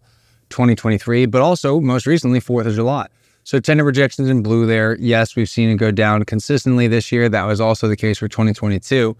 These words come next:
So starting this year at just a smidge above seven percent, and now we're effectively half that level at about three and a half percent,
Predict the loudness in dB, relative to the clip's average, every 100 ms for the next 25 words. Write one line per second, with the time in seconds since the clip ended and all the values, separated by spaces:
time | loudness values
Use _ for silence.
0 | _ _ _ -8 -6 -4 -6 -4 0 2
1 | 2 0 2 2 2 -2 -6 -8 -4 0
2 | 0 0 0 0 -2 -2 0 -2 -2 -4
3 | -4 -2 -2 0 0 0 -2 -6 _ _
4 | _ _ _ _ _ -8 -2 0 2 2
5 | 2 2 0 0 -2 0 -2 -2 -2 0
6 | -2 -4 -4 -2 -2 -2 -4 -6 -10 -8
7 | -8 -8